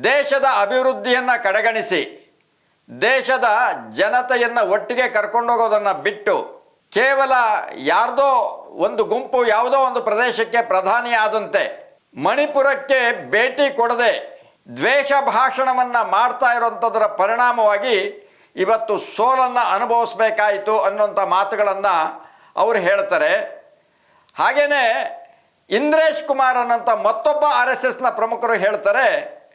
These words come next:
"ಅಹಂಕಾರಕ್ಕೆ ರಾಮ ಕೂಡ ತಕ್ಕ ಒಂದು ಶಿಕ್ಷೆಯನ್ನ ಕೊಟ್ಟಿದ್ದಾನೆ. ಅಹಂಕಾರಿಗಳನ್ನ ದೂರ ಇಟ್ಟು ಇವತ್ತು ಅಧಿಕಾರವನ್ನ ಯಾರಿಗೆ ಹೇಗೆ ಪಾಠ ಕಲಿಸ್ಬೇಕೋ ಆ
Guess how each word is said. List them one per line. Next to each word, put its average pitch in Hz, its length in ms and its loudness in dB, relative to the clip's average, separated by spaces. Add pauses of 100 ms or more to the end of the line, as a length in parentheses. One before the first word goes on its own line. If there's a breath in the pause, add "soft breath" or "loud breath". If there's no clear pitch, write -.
(480 soft breath)
"ಅಹಂಕಾರಕ್ಕೆ 294 1160 0 (600 loud breath)
ರಾಮ 247 320 2 (220)
ಕೂಡ 269 200 2 (560)
ತಕ್ಕ - 360 -2 (420)
ಒಂದು 220 240 0
ಶಿಕ್ಷೆಯನ್ನ 269 580 -2 (120)
ಕೊಟ್ಟಿದ್ದಾನೆ. 226 880 0
ಅಹಂಕಾರಿಗಳನ್ನ 247 880 0
ದೂರ 226 400 2
ಇಟ್ಟು 254 760 0 (240)
ಇವತ್ತು 226 760 0
ಅಧಿಕಾರವನ್ನ 247 760 0 (680 loud breath)
ಯಾರಿಗೆ 247 640 2
ಹೇಗೆ 233 320 0
ಪಾಠ 233 240 0
ಕಲಿಸ್ಬೇಕೋ 226 680 0
ಆ 196 320 2